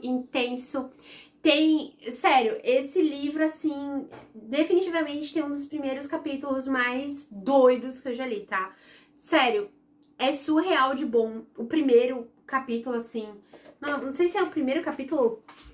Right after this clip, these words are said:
É, o primeiro capítulo já é, assim, surto atrás de surto, sério.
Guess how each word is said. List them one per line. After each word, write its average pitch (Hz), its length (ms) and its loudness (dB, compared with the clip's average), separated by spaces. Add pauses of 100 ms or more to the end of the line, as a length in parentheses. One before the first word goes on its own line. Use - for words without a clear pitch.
(840)
É, 254 120 2
o 254 60 -2
primeiro 269 280 0
capítulo 254 580 -4
já 233 260 -4
é, 233 200 -2
assim, 247 500 -6 (840)
surto - 520 2
atrás 269 460 2
de 302 80 -6
surto, 208 380 -8
sério. 202 520 -4